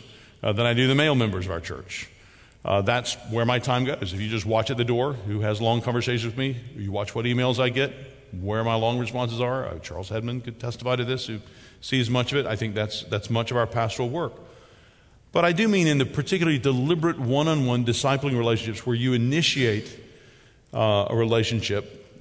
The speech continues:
uh, with someone else one-on-one, I think you want to deliberately try to cross boundaries of age, boundaries of race,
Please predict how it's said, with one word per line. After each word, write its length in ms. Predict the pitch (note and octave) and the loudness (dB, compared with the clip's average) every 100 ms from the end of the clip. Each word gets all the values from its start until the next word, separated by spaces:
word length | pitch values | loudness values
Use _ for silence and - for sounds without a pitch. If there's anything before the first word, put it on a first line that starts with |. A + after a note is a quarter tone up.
| - | -10
uh, 60 | - | -6
with 260 | G#2 D3+ | 0 0
someone 320 | C#3 D3 B2+ A2 | 2 2 2 2
else 240 | G#2+ - | 0 -2
one-on-one, 640 | A#2 C#3+ C#3+ A2 G2+ G#2 - | 0 2 2 0 0 -4 -2
I 120 | B2 | -2
think 320 | B2 D3+ D3 | -2 -2 -2
you 80 | D3+ | -2
want 200 | C3 B2 | -2 -2
to 40 | |
deliberately 640 | A#2+ A#2+ A#2 A#2 B2+ C3+ A#2+ - - - - | -2 2 2 0 -2 -4 -6 -18 -20 -14 -2
try 120 | C3+ | 0
to 80 | C3 | 0
cross 420 | - F#3 D#3 - | -2 0 0 0
boundaries 420 | C3 B2 A#2 G#2 | 0 2 2 0
of 140 | G2 - | -4 -4
age, 520 | B2 C#3 D#3+ E3+ B2 | -2 0 0 -2 -4
boundaries 380 | A2 G#2 G2+ G2 | -4 -4 -4 -4
of 220 | F#2+ G2 | -6 -4
race, 600 | B2 D#3+ F3 - - - | 0 0 0 0 -2 -4